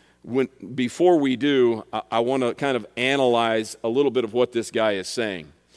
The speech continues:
But before we transition into that, I'd like you to quickly turn to Lamentations, and I think this will help us a little bit. Lamentations chapter three. You probably know where I'm going with this. The condition of man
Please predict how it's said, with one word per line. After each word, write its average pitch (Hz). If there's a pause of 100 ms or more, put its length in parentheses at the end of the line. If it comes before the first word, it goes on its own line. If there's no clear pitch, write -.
(180)
But 113
before 220
we 180
transition 135
into 104
that, 104
I'd 107
like 175
you 131
to 120
quickly 147
turn 127
to 107
Lamentations, 104 (420)
and 107
I 110
think 135
this -
will 113
help 127
us 123
a 110
little 110
bit. 95
Lamentations 135
chapter 107
three. 92 (500)
You 127
probably 165
know 135
where 123
I'm 113
going 95
with 82
this. 85 (1000)
The 117
condition 143
of 120
man 117